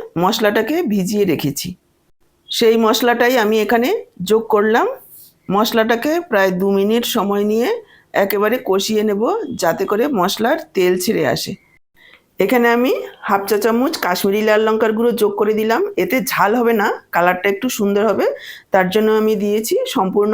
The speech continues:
অপশনাল, আপনারা চাইলে নাও দিতে পারেন। তারপর দেখুন মশলাটাকে ভালোভাবে কষিয়ে নিয়েছি, দেখেই বুঝতে পারছেন মশলার তেল ছেড়ে গেছে। এই সময় আমি যোগ করে দিচ্ছি মুগ ডাল। এখানে পঞ্চাশ গ্রাম পরিমাণ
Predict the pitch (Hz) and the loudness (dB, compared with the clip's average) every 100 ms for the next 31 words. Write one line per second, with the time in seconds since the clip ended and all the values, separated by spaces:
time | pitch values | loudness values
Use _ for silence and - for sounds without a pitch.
0 | 208 180 - 220 233 220 175 180 185 190 | 0 -2 -2 -2 0 -2 0 -2 0 0
1 | 208 403 453 185 185 160 143 143 117 - | 0 -2 -2 0 2 2 -2 -4 -4 -4
2 | - _ _ _ _ _ _ _ - 190 | -8 _ _ _ _ _ _ _ -2 0
3 | 202 208 190 202 254 233 190 208 208 220 | 2 0 0 0 0 2 0 0 0 0
4 | 247 370 214 190 208 220 240 220 208 226 | -2 -2 -2 0 0 0 0 0 0 0
5 | 220 226 220 214 269 415 190 185 190 233 | 0 0 0 -2 -2 -4 -2 0 0 0
6 | 208 214 - 208 214 214 254 190 196 208 | 0 -2 0 0 0 -2 -2 -2 -2 -2
7 | 214 214 190 185 190 202 214 214 220 320 | -4 -2 -2 0 0 0 0 -2 -4 -4
8 | - _ _ _ _ - 190 226 226 226 | -6 _ _ _ _ -2 2 2 2 2
9 | 226 226 214 196 196 196 214 214 262 359 | 2 2 0 0 0 0 -2 -4 -4 -2
10 | - 214 190 196 175 170 196 415 - - | -4 0 0 0 2 2 2 0 -6 -10
11 | - - _ - _ _ _ 185 196 226 | -12 -14 _ -20 _ _ _ 0 2 2
12 | 247 240 208 208 214 220 226 226 226 233 | 2 2 0 2 0 0 -2 0 0 0
13 | 240 240 | 2 0